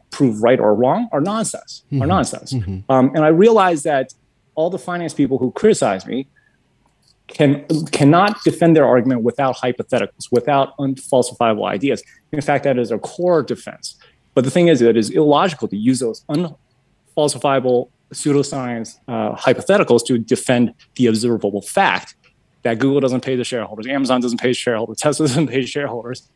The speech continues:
Speaker 1: which is a Ponzi scheme.
Speaker 2: Mm-hmm.
Speaker 1: So, um,
Speaker 2: Mm-hmm.
Speaker 1: but it literally took years to realize that.
Speaker 2: Mm-hmm.
Speaker 1: Um, and it took a long time to meditate on. And, that, and then that one sentence really annihilates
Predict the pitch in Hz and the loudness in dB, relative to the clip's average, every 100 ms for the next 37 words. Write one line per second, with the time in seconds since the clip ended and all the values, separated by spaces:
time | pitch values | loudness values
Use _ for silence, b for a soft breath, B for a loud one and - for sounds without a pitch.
0 | _ _ 123 123 113 113 160 156 101 - | _ _ -2 0 0 0 0 0 0 -6
1 | - - 113 87 80 - 151 143 143 139 | -12 -8 -6 -6 -8 -2 4 4 4 0
2 | - _ 143 131 104 180 185 196 254 220 | -8 _ -6 -4 0 6 6 6 6 4
3 | 165 131 160 147 - 127 131 127 - - | 2 0 2 2 2 -2 0 -2 -4 -12
4 | - - - - - 117 113 113 123 135 | -16 -16 -18 -16 -8 -4 0 0 2 2
5 | 143 170 139 143 135 131 143 127 127 131 | 4 2 2 2 2 0 -2 0 0 0
6 | 117 - - - 131 123 185 - 135 135 | -2 -6 -8 -6 -4 0 2 2 2 2
7 | 127 - 127 123 139 143 165 151 117 98 | 0 -2 0 2 2 0 -2 -4 -4 -4
8 | 127 123 110 113 120 131 117 - - - | 0 0 0 -4 -6 -4 -6 -8 -12 -16
9 | - - | -16 -20